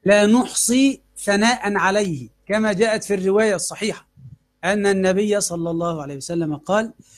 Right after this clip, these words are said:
"لا أحصي ثناء عليك أنت كما أثنيت على نفسك".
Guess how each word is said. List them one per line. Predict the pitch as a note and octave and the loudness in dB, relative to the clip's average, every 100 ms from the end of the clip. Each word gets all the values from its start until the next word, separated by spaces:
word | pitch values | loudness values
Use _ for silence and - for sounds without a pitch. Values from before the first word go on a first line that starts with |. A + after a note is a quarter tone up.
| - _ - | -20 _ -2
"لا | F3 G#3+ A3 A3 A#3 | 4 6 6 4 0
أحصي | - - - A3+ A3 G#3 - - | 0 -6 -2 0 2 -2 -6 -6
ثناء | G#3 G#3 A3+ A3+ A#3 G#3 G3+ | -2 0 2 2 0 -4 -2
عليك | F3 F#3+ G3+ A3+ A3 - G#3+ G3+ E3 _ _ _ _ | 0 0 2 0 -2 -2 0 0 -2 _ _ _ _
أنت | G3+ A#3+ A#3 G#3 - G3 F#3+ F3 | 0 2 0 -2 -6 -4 -4 -4
كما | - A#3 A#3 G#3+ G#3 F#3 | -4 -4 -2 -4 -4 -8
أثنيت | E3 G3 G#3 G3 | -10 -8 -8 -8
على | E3 D#3 D#3 | -6 -4 -4
نفسك". | D3 C#3+ - | -6 -6 -10